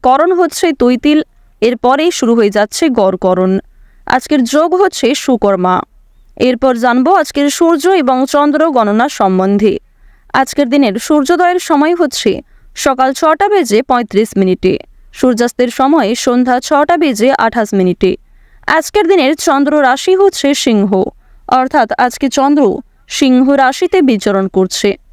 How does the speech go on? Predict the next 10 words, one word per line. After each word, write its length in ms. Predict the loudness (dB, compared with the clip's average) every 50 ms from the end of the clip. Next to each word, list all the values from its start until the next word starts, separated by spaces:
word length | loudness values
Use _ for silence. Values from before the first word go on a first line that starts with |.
| _ _ _ -20 -20 _ _ _ _ -4
আজকের 360 | -2 -2 -2 0 -2 -4 -4
চন্দ্রোদয়ের 580 | -2 -2 -2 0 0 0 0 2 2 0 0 -2
সময় 360 | -2 -2 0 0 2 0 -2 -4 -8 -12 -16 _ _ _ _ _ _ -20 -20 _ _ _ _ _
বিকাল 320 | 2 2 2 4 2 0 0
চারটা 380 | 0 0 0 0 0 0 -2 0
বেজে 300 | 0 0 0 0 0 0 0
ঊনপঞ্চাশ 540 | 0 0 0 0 2 2 2 2 2 0 0
মিনিটে, 380 | 0 0 0 0 0 0 -2 -2 -4 -8 -16 -20 _ _ -20 -6 -4
চন্দ্রাস্তের 540 | -2 0 0 0 -2 -2 -2 -2 -4 -4
সময় 340 | -2 -2 0 0 0 0 0